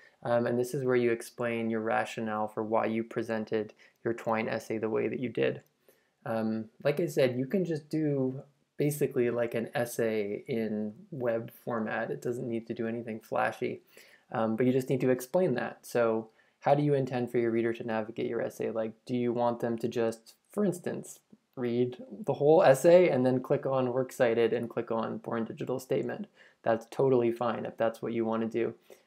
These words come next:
But this is especially useful if you've done something complicated. Like, I want readers to go through and make decisions, um, and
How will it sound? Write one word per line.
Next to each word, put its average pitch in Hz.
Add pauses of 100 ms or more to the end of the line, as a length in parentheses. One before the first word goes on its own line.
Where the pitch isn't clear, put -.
(120)
But - (120)
this 147
is 135
especially 127
useful 120
if 113
you've 113
done 113
something 117
complicated. -
Like, 123
I 120
want 117
readers 117
to 123
go 143
through 143
and 131
make 131
decisions, 123 (480)
um, 107
and 110